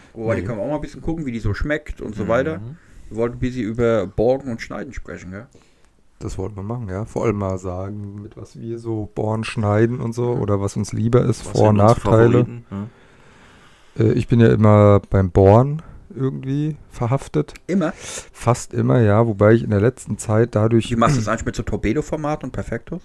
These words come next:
Speaker 2: Auch Born. Born. An der Seite rein. <laughs> Immer an der Seite Born. Nee, äh, stimmt. Ja gut, Torpedo. Perfekto geht natürlich nicht. Aber rauche ich auch sehr selten.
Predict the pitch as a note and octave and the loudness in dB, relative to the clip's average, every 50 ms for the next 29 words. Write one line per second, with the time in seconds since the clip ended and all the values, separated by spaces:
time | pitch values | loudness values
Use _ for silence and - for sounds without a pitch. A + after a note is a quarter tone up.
0 | - - - A#2 G#2+ - - - F#2+ G2 G2+ F#2+ F2 - - - B3 - - G#2 | -14 -6 -2 0 2 2 4 4 4 4 4 2 0 0 2 2 2 4 6 6
1 | G#2 G2+ F#2+ - B2 A#2+ B2+ B2 - A#2+ A2+ B2 B2 - A#2 F#2+ G2 G2+ G#2 G2+ | 6 6 4 4 6 6 8 8 10 10 10 10 10 10 10 10 8 8 8 8
2 | - G#4+ - - - G4+ A4 - - - D#4+ D#4+ - - F#3 - - E4 - - | 6 4 4 4 4 6 6 6 6 4 4 4 6 8 8 10 10 8 8 8
3 | E4 - - - C#4 D4 - D#4+ - - - C#4+ - - - C4 - - - E4 | 8 8 8 8 8 8 10 8 8 8 8 6 6 6 4 4 4 4 4 4
4 | - - - - C4 A3 C#4 - - E3+ E3 - - - - A#2+ A2+ A#2 A2+ G2+ | 4 4 2 2 4 4 2 2 0 0 -2 -2 -2 0 2 2 4 4 4 2
5 | F#2+ F#2 F2+ F2+ E2+ F2 F2 E2+ E2+ F2 E2+ - E2+ F2 F2+ - - G#2 G2+ A#2 | 2 2 0 0 -2 0 -2 -2 -2 -4 -4 -4 -2 -2 -2 -4 -2 0 2 2
6 | A#2 A#2+ - - A2 G2 G2 G2 G2+ F#2+ - - G#2 F2+ F#2 E2+ F2 E2 E2+ E2+ | 2 2 0 -2 -2 0 0 0 -2 -4 -6 -6 -6 -6 -6 -8 -8 -10 -10 -10
7 | - - F2+ E2 - - - E2+ E2+ E2+ E2 D#2+ E2 - _ - F#2+ - - F2+ | -8 -8 -8 -8 -8 -8 -8 -8 -8 -8 -10 -12 -14 -16 _ -10 -8 -6 -6 -8
8 | - - F#2 E2+ F2+ F#2 - F2+ D#2+ F2+ E2+ E2 F2 E2 - - - - F#2+ F2 | -6 -6 -6 -6 -6 -4 -6 -4 -4 -4 -4 -2 -4 -4 -6 -4 -4 -2 2 2
9 | F2+ F2 E2+ F2 F2+ F#2 - - F#2+ G2 G#2+ A2 G2+ G2+ F#2 F2 F2+ F#2 F2+ F2 | 4 4 4 2 0 -2 0 4 6 6 6 4 0 -2 -4 -2 -2 -2 -2 -2
10 | D#2 E2+ D#2+ D#2+ E2 E2 D#2 | -2 -4 -4 -4 -4 -6 -10